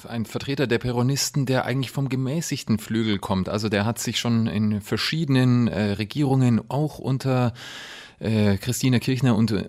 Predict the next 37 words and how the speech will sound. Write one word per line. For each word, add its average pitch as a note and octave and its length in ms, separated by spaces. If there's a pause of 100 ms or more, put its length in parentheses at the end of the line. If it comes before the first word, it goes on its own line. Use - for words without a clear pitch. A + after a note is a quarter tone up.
und A2 300
ihrem, F#2+ 600
äh, E2 120
Vorgänger G#2+ 500
und F2+ 200
Ehemann, A2+ 640
äh, F#2+ 380
war G2 300
er A2 180
an G#2 100
der G#2 100
Regierung A2 380
beteiligt, G2+ 540 (340)
hat C3+ 100
sich D#3+ 120
dann D3+ 160
aber C#3 240
mit C#3 160
den B2+ 140
Kirchners C3+ 420
überworfen, B2 880
äh, C3 360
weil A2+ 180
die C3 180
ihm B2+ 240
eigentlich B2+ 320
zu C3+ 140
extrem, A#2 540
zu C3 200
links C#3+ 420
waren. F#2 260
Und F2+ 160
jetzt A#2 400
kehrt B2 260
er G#2 160
zurück, A2+ 420 (400)
gilt, C3 360